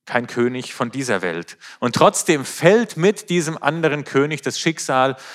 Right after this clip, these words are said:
von jedem von uns Einzelnen. Und die Botschaft dieses Textes ist so simpel.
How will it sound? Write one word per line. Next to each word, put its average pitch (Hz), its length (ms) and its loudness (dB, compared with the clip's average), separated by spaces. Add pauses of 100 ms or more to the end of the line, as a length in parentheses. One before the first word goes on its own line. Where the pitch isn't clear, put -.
von 143 180 2
jedem 185 280 8
von 143 180 0
uns 156 220 -2
Einzelnen. 113 580 -4
Und 110 100 -2
die 135 80 2
Botschaft 185 580 6 (320)
dieses 226 300 2
Textes - 680 -4 (460)
ist - 400 -2
so 156 220 2
simpel. 120 540 -4